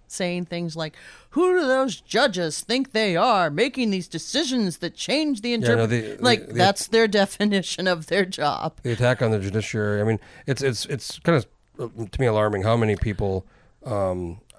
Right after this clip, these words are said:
Speaker 2: actually on both sides, even of the political sp-, the extremes, who would kind of, I think, prefer or want to live in, in a dictatorship or an autocracy where one person makes the decisions, because if, as long as it's their person,
Speaker 1: Well, as
Speaker 2: which is
Speaker 1: I
Speaker 2: the dangers of,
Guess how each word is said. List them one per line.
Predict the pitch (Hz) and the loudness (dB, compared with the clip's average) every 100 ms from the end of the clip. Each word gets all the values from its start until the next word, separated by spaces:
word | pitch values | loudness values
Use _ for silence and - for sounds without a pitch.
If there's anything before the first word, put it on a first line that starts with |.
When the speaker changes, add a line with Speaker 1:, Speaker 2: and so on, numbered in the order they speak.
| - | -2
Speaker 2:
actually | 160 151 | 0 2
on | 107 | 2
both | 104 113 | 2 0
sides, | - 104 101 98 104 | 0 -2 -2 -4 -8
even | 110 98 | -6 -6
of | 95 | -6
the | 90 | -6
political | 110 98 - | -6 -6 -6
sp-, | 90 - | -10 -10
the | 104 | -10
extremes, | 95 - 110 98 - - _ | -10 -4 -2 -2 -8 -20 _
who | - 117 | -2 2
would | 110 95 | 2 0
kind | 127 | 0
of, | 123 87 - _ _ - | 0 -2 -12 _ _ -6
I | |
think, | 117 104 | -4 -2
prefer | 98 - 123 117 | -4 0 2 4
or | 98 | 2
want | 92 110 110 101 | 4 2 2 -4
to | 104 | -4
live | 98 92 85 87 | -2 -2 -6 -12
in, | - 101 95 | -8 -6 -6
in | 101 | -8
a | |
dictatorship | 92 95 - 98 92 - 98 - | -6 -6 -4 -4 -4 -4 -4 -4
or | 92 | -6
an | 92 | -6
autocracy | 90 101 92 95 - 98 | -4 -4 -4 -6 -6 -4
where | 92 92 - - _ _ | -4 -4 -8 -18 _ _
one | 104 110 107 | 0 2 4
person | 120 107 113 95 | 2 2 2 2
makes | 98 - | 0 -2
the | 107 | -6
decisions, | 90 - 92 82 87 | -6 -4 -4 -6 -8
because | 98 95 90 87 | -6 -6 -6 -8
if, | 107 | -6
as | 101 104 | -2 2
long | 127 | 4
as | 117 | 2
it's | 101 | 2
their | 117 | 0
person, | - 87 - - - _ - - - | 0 -4 -6 -12 -18 _ -20 -16 0
Speaker 1:
Well, | 226 220 294 - | 2 2 -2 -8
as | - | -4
Speaker 2:
which | 107 | 2
is | 107 | 4
Speaker 1:
I | |
Speaker 2:
the | |
dangers | 113 135 147 113 113 | 6 6 6 6 4
of, | 104 104 92 | 4 2 -2